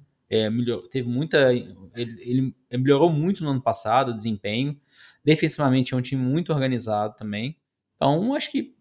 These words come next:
de-, dentro dessa divisão, hoje eu vejo o time do Colts como favorito.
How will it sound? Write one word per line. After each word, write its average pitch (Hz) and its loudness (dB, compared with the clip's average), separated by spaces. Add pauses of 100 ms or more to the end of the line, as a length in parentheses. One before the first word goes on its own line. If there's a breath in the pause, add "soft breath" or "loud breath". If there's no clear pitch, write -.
de-, 135 4
dentro 156 0
dessa 185 0
divisão, 151 2
hoje 175 6
eu 190 4
vejo 147 0
o 143 -8
time 143 -10
do 143 -2
Colts 127 0
como 139 -6
favorito. 127 0